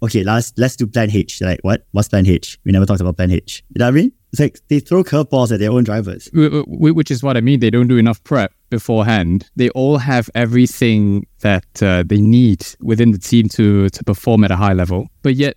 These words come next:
Speaker 2: you know, they still have weekends like this where they can't even call a, a, the correct strategy, and you have drivers forgetting what plans they have.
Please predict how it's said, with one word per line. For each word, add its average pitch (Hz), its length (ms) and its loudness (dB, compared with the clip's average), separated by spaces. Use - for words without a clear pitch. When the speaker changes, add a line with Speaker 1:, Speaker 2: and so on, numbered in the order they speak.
Speaker 2:
you 131 100 0
know, 123 80 0
they 120 100 -2
still 147 200 -2
have 123 200 -2
weekends 127 440 0
like 104 140 0
this 120 180 0
where 110 120 2
they 98 100 2
can't 117 220 0
even 107 160 -2
call 104 320 0
a, 92 180 0
a, - 260 -8
the - 100 0
correct 113 260 -2
strategy, 104 640 -2
and 107 160 2
you 107 60 4
have 92 80 -4
drivers 110 300 -2
forgetting 107 340 0
what 104 180 -6
plans 107 280 0
they 98 120 0
have. 92 400 -2